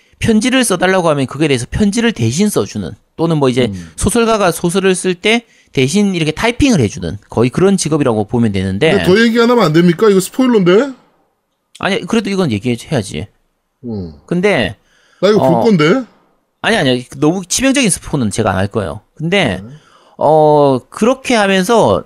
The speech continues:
Speaker 1: 다른 사람이 예를 들면 내, 그, 내, 예를 들면 내가 러브레터를 대신 써달라 하면 직접적인 문장을 쓸 수는 없으니까 "내가 요런 요런 감정을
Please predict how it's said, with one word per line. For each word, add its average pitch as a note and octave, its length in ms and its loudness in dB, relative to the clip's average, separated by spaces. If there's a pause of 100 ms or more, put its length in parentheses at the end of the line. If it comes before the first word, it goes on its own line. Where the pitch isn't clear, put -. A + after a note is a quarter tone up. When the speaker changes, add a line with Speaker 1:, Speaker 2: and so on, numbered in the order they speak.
Speaker 1:
다른 F3+ 340 2
사람이 G#3+ 840 2
예를 F3 160 4
들면 D3+ 240 2
내, A2+ 140 2 (180)
그, B2+ 140 2
내, - 120 -2
예를 C#3 140 2
들면 G#2 460 0
내가 B2+ 160 4
러브레터를 F3+ 460 2
대신 A2+ 220 2
써달라 A#2+ 360 2
하면 A2 460 2 (500)
직접적인 A#3 460 0
문장을 D#3+ 380 2
쓸 F#3 160 0
수는 F3 140 -2
없으니까 F3 380 -2
"내가 D3 240 2
요런 G#3+ 320 4
요런 G#3 320 2
감정을 D#3+ 840 0